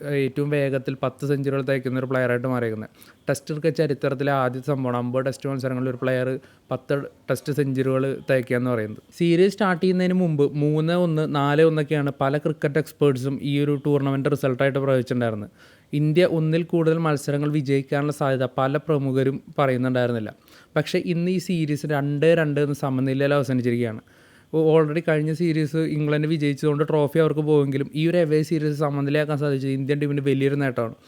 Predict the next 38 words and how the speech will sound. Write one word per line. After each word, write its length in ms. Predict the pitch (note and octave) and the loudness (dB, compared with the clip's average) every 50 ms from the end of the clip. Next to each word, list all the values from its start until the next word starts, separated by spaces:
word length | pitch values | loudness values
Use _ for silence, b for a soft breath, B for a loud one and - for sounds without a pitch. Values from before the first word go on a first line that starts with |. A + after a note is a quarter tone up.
| B B B B B B | B B B B B B
അതും 200 | C#3+ C#3+ D#3+ D#3+ | 0 0 0 2
ഡെബ്യൂട്ട് 360 | D#3 D#3 C#3+ C#3+ D3+ D#3+ D#3 - | 2 0 0 0 -2 -2 0 0
ക്യാപ്റ്റൻ 280 | E3+ D#3+ C#3+ D3+ D#3+ | 0 0 0 0 -4
ശുഭ്മാൻ 400 | D3 - D#3 C#3+ - C#3 C#3+ C#3+ C#3+ | -4 -4 -6 -6 -6 -4 -4 -4 -2
ഗില്ലിൻ്റെ 280 | C#3 D3 C#3+ C#3+ D3+ C#3+ | -2 -2 -2 -2 0 0
കീഴിൽ 260 | D3 C#3 C3+ C#3 C#3+ | 0 0 0 0 0
ഏറ്റവും 400 | C#3+ C#3 C#3 - - F3+ F3+ F3 | 0 -2 -2 -2 -2 0 0 2
ബെസ്റ്റ് 260 | E3+ D3+ - - D#3+ | 0 0 0 0 2
പെർഫോമൻസ് 440 | D#3+ D#3 C#3+ C#3 D3 D3 C#3+ C3+ D3+ | 2 2 2 2 0 0 0 0 0
തന്നെയാണ് 260 | D3 C#3 C3+ C3+ C3+ C3 | 0 0 -2 -2 -2 0
ഓരോ 320 | C#3 C#3+ C#3+ D3+ D3+ D#3+ D#3+ | 2 4 4 4 4 4 2
ഇൻഡിവിജ്വൽ 440 | D#3+ D3+ D3 C#3 C#3+ C#3+ C#3+ D#3 D3 | 2 0 0 0 0 0 0 0 0
പ്ലേയേഴ്സും 340 | - D#3+ D3+ C#3+ C3+ D3 C#3 | 2 2 2 2 0 0 -2
പുറത്തെടുത്തിരിക്കുന്നത്. 680 | C#3+ C3 B2+ - C3+ C3 B2 B2 A#2+ A2+ G#2+ G#2+ A2 - - B B B B B B B B | -2 -2 0 0 0 0 0 -2 -2 -4 -6 -6 -8 -12 -16 B B B B B B B B
ശുഭ്മാൻ 340 | - D3+ C3+ C3 D#3 D#3 D#3 D3+ | -4 -4 -2 0 0 0 0 0
ഗില്ലിൻ്റെയും 500 | D3 D3+ D#3 D#3 D3+ D3+ D3+ D#3 D#3 D#3+ | 0 0 0 0 0 0 0 0 0 0
കെ 120 | D3+ D3+ C3+ | 0 0 2
എൽ 140 | C#3 C#3 C3+ | 0 0 0
രാഹുലിൻ്റെയും, 560 | C#3+ D3 C#3+ C#3+ D3 C#3+ C#3+ C#3+ C#3 C#3+ D3 D3 - | 0 0 0 2 2 0 0 0 -2 -2 -4 -4 -4
ഏഹ്, 160 | D3+ D3 C#3+ C3+ | -2 0 0 0
യശസ്വി 360 | C3 A#2+ - C#3+ B2 C#3+ C#3+ | 0 -2 -4 -6 -4 -4 -2
ജയ്സ്വാളിൻ്റെയും 600 | C#3+ D3 D3 C#3 C3+ - D3+ C#3+ C#3+ D3 C#3+ C#3 | 0 0 0 0 0 -2 -2 0 0 -2 -2 -4
ഒക്കെ 120 | - E3+ | -2 -4
ബാറ്റിംഗ് 420 | D#3 D3+ D3 C#3 C3+ - D3+ D3+ D3+ | -2 0 -2 -2 -2 -2 -2 -2 -2
എടുത്ത് 220 | C#3+ C3 - C#3+ C#3+ C#3 - | -2 -2 -2 -2 -2 0 0
പറയേണ്ടത് 380 | C3+ C3 B2+ B2 B2 B2+ C3+ | 0 0 0 0 0 0 0
തന്നെയാണ്. 280 | C3+ B2+ B2 A2 G#2+ - - B B B B B | 0 0 -2 -4 -8 -10 -16 B B B B B
ഒപ്പം 280 | C#3 C#3 C#3+ D#3 D#3 D#3 | -2 0 2 2 2 2
രവീന്ദ്ര 400 | D3 C#3+ C#3+ C#3+ C#3+ D3 D3 D3+ | 2 0 0 0 0 0 0 0
ജഡേജ 380 | D3 D#3 D3+ C#3+ D3 D3 C#3 D3 | 2 2 0 2 2 0 0 0
അദ്ദേഹത്തിൻ്റെ 400 | C#3 B2+ C3+ C#3 B2+ C3+ C3+ C#3+ | 0 0 -2 -2 -4 -2 -2 -2
കരിയറിലെ 320 | C#3+ C#3 C3+ C#3 C#3 C#3 C3+ | 0 0 0 0 0 0 -2
ഏറ്റവും 280 | C3 B2 - D3+ D3+ D3 C#3 | -2 -2 -2 -2 -2 0 0
ബെസ്റ്റ് 300 | C#3 B2+ - - - D#3+ | -2 -2 -2 0 2 2
all 140 | D3 C#3 | 2 2
round 220 | C3 C#3 C3+ C3+ C3+ | 2 0 0 0 0
പെർഫോമൻസ് 400 | C3+ B2+ A#2+ C3 B2+ B2 C3 C#3 | 0 -2 0 -2 -2 0 0 0
കാഴ്ചവെച്ചു. 400 | C3 A#2+ A#2 B2 A#2 G#2+ - | 0 0 0 -2 -4 -4 -6